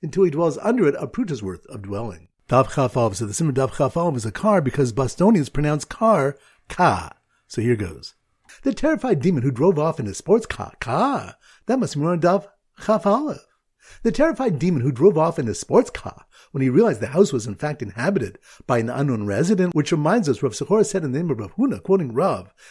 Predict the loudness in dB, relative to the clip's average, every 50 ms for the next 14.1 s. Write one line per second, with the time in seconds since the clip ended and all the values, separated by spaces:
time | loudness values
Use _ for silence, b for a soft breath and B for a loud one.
0 | B B -4 -2 2 2 2 2 2 0 0 -2 -2 -2 -4 -4 -4 -6 -6 -4
1 | -2 -2 0 0 -2 -6 -6 -4 -2 0 2 2 0 0 -2 -4 -4 -2 -2 -2
2 | -2 -2 -2 -2 0 0 0 -2 -4 -6 -12 b b b b b -8 -4 -2 -2
3 | -2 -2 -2 -6 -8 -10 -6 -6 -2 0 0 0 0 2 2 2 4 4 0 0
4 | 2 2 0 0 0 -2 -4 -4 -4 0 2 4 4 4 4 2 -6 -10 -10 -8
5 | -8 -4 -4 -6 -4 -4 -8 -8 -6 -8 -10 -10 -12 -16 -14 -4 0 0 0 0
6 | -2 -6 -12 b b b b b b -6 -6 -4 -4 -4 0 0 0 0 0 2
7 | 4 4 4 4 0 -6 -6 -6 -4 -4 -4 -4 -4 0 2 2 2 2 2 -2
8 | -2 0 0 2 0 0 -4 -4 b b b b b b -6 -4 -2 -2 0 0
9 | 0 -2 -2 -4 -4 -2 -2 -4 -4 -4 -2 2 2 2 2 0 -4 -6 -6 -4
10 | -4 -6 -6 -4 -4 0 0 2 0 0 -2 -2 -4 -4 -8 -12 -14 -16 -20 -20
11 | -20 -20 _ b b b b b -4 -2 0 0 0 0 -2 -2 -2 0 0 0
12 | 0 0 -2 -2 -2 -6 -10 -4 -2 0 0 0 0 -2 -4 -2 -2 0 0 0
13 | 0 0 -2 -2 -4 -6 -8 -4 -4 -4 -2 0 -2 -2 -2 -4 -8 -10 -12 -14
14 | -16 _